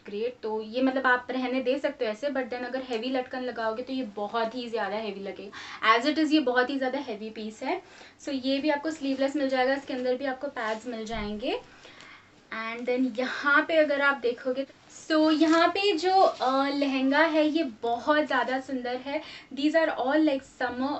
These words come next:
appropriate, और ऐसा नहीं सिर्फ summer में आप पहन सकते हो, आप दूसरे भी season में पहन सकते हो,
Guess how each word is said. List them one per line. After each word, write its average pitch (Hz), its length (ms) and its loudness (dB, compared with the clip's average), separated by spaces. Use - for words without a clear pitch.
appropriate, 254 720 -4
और 285 100 -4
ऐसा 254 260 -6
नहीं 330 180 0
सिर्फ 311 200 -4
summer 254 260 -4
में 254 120 -8
आप 247 80 -8
पहन 233 240 -14
सकते 240 220 -10
हो, 262 60 -2
आप 247 60 -6
दूसरे 247 380 -8
भी 285 100 -8
season 262 300 -6
में 262 100 -4
पहन 233 200 -8
सकते 240 240 -10
हो, 359 240 -6